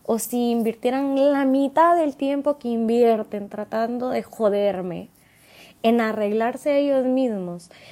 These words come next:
se darían cuenta que pueden hacer muchísimas más cosas positivas para ellos, para trabajar en ellos, que en tratar de arruinarme". Soy una persona que nunca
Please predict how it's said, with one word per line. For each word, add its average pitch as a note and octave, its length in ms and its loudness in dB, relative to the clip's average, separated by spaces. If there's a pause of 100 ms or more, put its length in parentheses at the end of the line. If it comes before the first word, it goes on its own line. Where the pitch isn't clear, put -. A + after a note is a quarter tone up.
(180)
se - 160 -2
darían A3 460 2
cuenta B3 340 -6
que A3+ 100 -8
pueden G#3+ 380 -2
hacer G3+ 240 -8
muchísimas F#3+ 680 -8
más B3 400 -4
cosas G3 600 -2 (140)
positivas A3+ 680 -2
para G3+ 320 -2
ellos, F3+ 480 -4 (120)
para G3+ 180 -6
trabajar G3 440 -6
en A#3+ 140 -4
ellos, F#3 400 -6 (640)
que A#3 100 0
en A3+ 60 2
tratar G#3+ 340 -4
de A#3+ 80 0
arruinarme". G3+ 760 -4
Soy A#3 180 -6
una B3 180 -2
persona A3+ 420 -8
que G3 380 -2 (520)
nunca A3+ 840 0